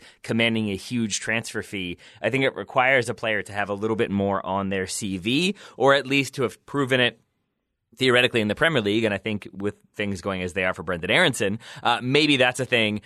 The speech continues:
But, and then the recency of his move, his contract,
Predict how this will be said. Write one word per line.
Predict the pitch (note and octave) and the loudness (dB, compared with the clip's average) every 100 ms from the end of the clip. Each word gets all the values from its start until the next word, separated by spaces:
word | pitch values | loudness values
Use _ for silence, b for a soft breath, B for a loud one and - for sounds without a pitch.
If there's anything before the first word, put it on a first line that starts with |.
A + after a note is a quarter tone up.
| B B | B B
But, | F#2+ B2+ | 2 2
and | B2 A#2+ | 4 2
then | A#2 G#2+ | 2 2
the | G#2+ | 0
recency | F#2+ C#3 C3+ B2+ C3+ B2 | 0 0 0 -2 0 0
of | |
his | A2 G#2+ | 0 -2
move, | A2 A2+ | 0 0
his | G2 G2+ | -2 -8
contract, | - A2+ G#2+ A2 G#2 G2 | -4 -4 -2 2 2 0